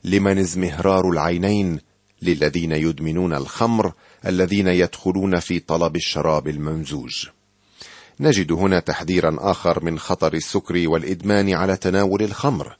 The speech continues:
وقد سمعنا تحذيرات كثيرة من الخمر والنساء، وفيما يلي أيضًا صورة حية تصور نهاية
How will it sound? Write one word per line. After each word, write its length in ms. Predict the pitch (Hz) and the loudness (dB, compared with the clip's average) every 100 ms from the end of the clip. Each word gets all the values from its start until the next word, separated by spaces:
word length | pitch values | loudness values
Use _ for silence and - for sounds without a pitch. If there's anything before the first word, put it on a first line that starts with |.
| _ _ - - | _ _ -20 -4
وقد 340 | - 90 92 - | 0 2 0 0
سمعنا 400 | 98 110 101 87 | 2 2 2 0
تحذيرات 600 | 76 - 87 90 92 87 | -2 -2 2 2 2 0
كثيرة 800 | 80 76 - 101 92 92 82 - - | -6 -10 -2 2 4 4 2 -2 -8
من 280 | 90 113 | -2 2
الخمر 540 | 95 80 - 120 120 - _ _ | 2 0 0 0 2 -2 _ _
والنساء، 680 | 87 143 165 160 - - - _ _ _ - | -2 0 0 0 0 -2 -4 _ _ _ -4
وفيما 400 | 82 82 95 87 | 0 0 0 2
يلي 340 | 90 87 85 | 2 2 2
أيضًا 380 | 101 101 95 92 | 2 2 2 0
صورة 500 | 87 113 92 92 92 | -2 0 0 0 -4
حية 460 | 85 120 110 104 98 - _ _ | -2 0 4 4 2 -6 _ _
تصور 760 | - 113 - 143 92 90 90 85 - | -6 -2 2 2 4 4 4 0 -4
نهاية 560 | 92 92 85 90 87 | -2 -2 0 2 4